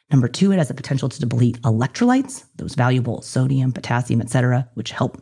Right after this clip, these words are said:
you know, maintain your baby's heart and their life. And then third, we don't want to make your baby feel artificially full by promoting extra water. So it's one less thing for you guys to worry about.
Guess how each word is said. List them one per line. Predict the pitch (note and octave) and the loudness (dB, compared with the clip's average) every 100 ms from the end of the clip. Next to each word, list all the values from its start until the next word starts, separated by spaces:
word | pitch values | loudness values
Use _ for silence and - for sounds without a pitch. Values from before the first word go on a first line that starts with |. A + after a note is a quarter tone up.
| - | -4
you | - | -4
know, | - | -2
maintain | D3+ F3+ C#3+ | -2 2 4
your | D#3+ | 4
baby's | G3+ A3+ | 2 2
heart | D4 - - | 2 0 -4
and | A2 | -2
their | F3+ | 2
life. | A#3 C3 - _ _ | 2 0 -6 _ _
And | G3+ A3 | 4 6
then | A3+ G#3+ | 4 2
third, | B3+ A#3+ F3 | 2 2 2
we | D#3+ | 2
don't | E3+ D#3+ - | 2 2 2
want | E3 | 2
to | D3+ | 4
make | C#3 - | 2 2
your | D3 | 0
baby | B2 A#2 | 2 2
feel | A#2 A#2+ A#2 | 0 0 0
artificially | - A2+ A#2 A2+ - A2 | 2 0 0 -4 -2 -2
full | A#2 - E4 G#3+ B3 _ _ - | -2 2 2 2 -2 _ _ -2
by | C3 | 0
promoting | A#2+ C3+ A2 A2+ - | 2 2 2 2 0
extra | A2+ - | -4 -4
water. | A2 G#2+ - | -2 -2 -4
So | - - - - | -2 -2 -2 0
it's | B3+ | 2
one | G3 F3+ C4+ | 4 6 6
less | D#4 D4+ | 4 4
thing | A#3+ A#3 | 2 2
for | G#3+ | 0
you | |
guys | F3+ E3+ | 0 -2
to | - | -2
worry | B2+ C3 | 0 0
about. | - - | -2 -8